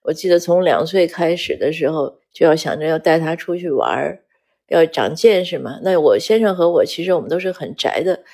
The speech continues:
而且我们之前呢，一周都是七天工作，也没有要去玩儿的这种意识和愿望。那可是为了孩子呢，你就要出去带，想着要去带他去哪儿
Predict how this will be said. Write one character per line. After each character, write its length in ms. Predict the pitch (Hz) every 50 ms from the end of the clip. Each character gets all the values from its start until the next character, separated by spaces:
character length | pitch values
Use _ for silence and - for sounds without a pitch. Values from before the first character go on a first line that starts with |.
| - - - _ _ -
而 80 | 170
且 140 | 175 190 185
我 100 | 170 120
们 160 | 92 135 156
之 200 | 165 - 190 202
前 260 | 190 - 147 - -
呢， 220 | 170 180 175 156 - _ _ _ _ _ _
一 100 | _ 202
周 180 | 175 - 196 190
都 80 | 190
是 120 | 190 175 160
七 240 | - - - 202 190
天 240 | 190 185 185 180
工 200 | 190 - 196 202
作， 200 | 196 196 185 -
也 80 | - 147
没 120 | 139 127
有 140 | 156 190 202
要 160 | 175 175 180
去 220 | 175 - - - 160
玩 180 | - - 67
儿 80 | 78 -
的 100 | 180 190
这 80 | 185 185
种 220 | 175 - - -
意 160 | - 160 240
识 180 | 196 156 165 165
和 140 | 160 160 170
愿 340 | 190 202 226 214 185 156
望。 140 | - - - - _ _ _ _ _ _ _
那 80 | - 190
可 100 | 185 180
是 140 | 175 - 202
为 140 | 202 214
了 80 | 185 170
孩 260 | 165 - 127 - 170
子 80 | 185 196
呢， 240 | 196 185 170 - -
你 120 | - -
就 80 | - 160
要 120 | 165 160 151 - _ _
出 180 | _ - - 170
去 140 | 165 - 143
带， 160 | - - -
想 280 | - - - - - 113
着 60 | 135
要 160 | 151 160 147
去 220 | 147 - - 147
带 180 | 143 - 139 139
他 220 | 170 170 175 165
去 160 | 180 - - 151
哪 80 | -
儿 160 | - 50 50